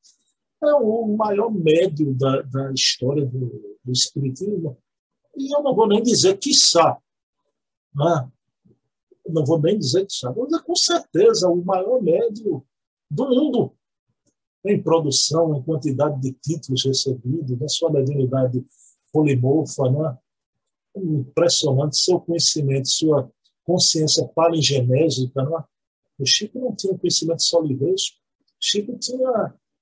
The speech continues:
suas vidas devassadas na sua consciência atual.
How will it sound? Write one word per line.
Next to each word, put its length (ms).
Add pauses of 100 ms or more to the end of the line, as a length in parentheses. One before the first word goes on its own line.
(160)
suas 440
vidas 320
devassadas 960 (460)
na 420 (420)
sua 320
consciência 760
atual. 520